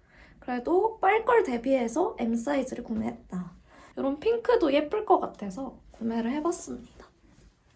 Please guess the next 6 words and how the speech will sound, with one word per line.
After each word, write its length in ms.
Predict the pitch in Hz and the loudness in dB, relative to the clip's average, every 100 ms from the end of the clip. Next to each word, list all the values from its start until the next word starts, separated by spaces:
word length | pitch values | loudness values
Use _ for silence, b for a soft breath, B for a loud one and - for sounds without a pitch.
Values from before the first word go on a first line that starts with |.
| - 254 | -18 -14
이런 260 | 269 277 | -10 -8
느낌. 420 | 226 - - - - - - - - B B B B - | -8 -12 -18 -18 -18 -20 -20 -20 -20 B B B B -2
티가 460 | 415 427 403 254 | 0 4 4 2
좀 200 | - 311 | -2 -6
길어요, 460 | - 302 294 - - | -4 2 2 2 -4
길이감이. 680 | 254 - - - - - | -4 -2 -2 -4 -6 -14